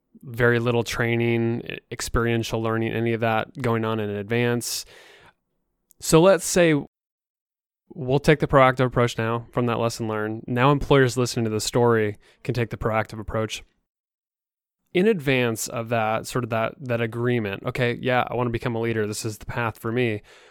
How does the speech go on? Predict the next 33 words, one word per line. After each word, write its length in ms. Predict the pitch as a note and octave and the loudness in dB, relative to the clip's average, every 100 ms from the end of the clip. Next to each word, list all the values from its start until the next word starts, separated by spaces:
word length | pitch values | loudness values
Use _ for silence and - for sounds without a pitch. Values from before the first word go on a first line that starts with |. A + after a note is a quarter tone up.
| - | -10
What 280 | C3 D#3+ F3+ | 2 2 4
can 120 | G#3 | 0
an 140 | G3+ | 0
employer 460 | G3 - D3 C3 A#2+ | 0 0 2 2 2
do 340 | A2+ A2+ A2 G#2 | 0 -2 -2 -4
from 280 | - A#2 | -4 -4
a 80 | G2+ | -4
competency 720 | - C3 B2 A#2+ A2 G#2+ - G#2 | -4 -2 0 0 -2 -4 -6 -8
standpoint? 520 | - G2+ G2+ G#2+ G#2 | -6 -8 -6 -8 -4
What 220 | B2+ - | -2 -4
competencies 960 | - C3+ C3 C3 C3 B2+ B2 B2+ A#2+ A2 | -4 -4 -2 -2 -2 -2 -2 -2 -4 -4
and 120 | G#2+ | -6
skills 760 | - - A#2+ A2+ A2 A2 - - - - - - | -6 -2 0 2 0 -2 -4 -8 -14 -20 -10 4
or 280 | C#3+ F#3 B2+ | 6 8 8
on-the-job 720 | C#3+ B2+ A#2+ A#2+ A#2 A2+ A#2+ | 6 2 2 4 4 2 -2
experience 540 | - B2+ A#2 A2 - | -6 -2 0 0 -4
or 80 | G#2+ | -4
learning 460 | A2 B2 A#2+ A2 | 2 2 2 0
needs 240 | A2+ B2+ - | -2 -2 -4
to 80 | A#2+ | -8
happen 480 | - A2+ A2+ A2+ G#2 | -6 -6 -4 -4 -6
in 100 | G2 | -10
advance 720 | G2 G2+ F#2 F2 - - - _ | -10 -10 -10 -12 -14 -16 -18 _
for 240 | - A#2 A2+ | -4 -2 0
that 200 | B2 - | 0 2
person 280 | C#3 B2 | 2 0
to 80 | G#2+ | -6
really 480 | G#2+ A#2+ D3 C#3+ B2 | -6 0 4 4 4
understand 420 | A2 G2+ - G#2 | 0 -4 -6 -6
what 100 | G2 | -6
they're 100 | G2+ | -8
getting 240 | G2 G2 G2+ | -8 -8 -8
into? 460 | F#2+ F#2+ F#2 F#2 | -8 -8 -10 -12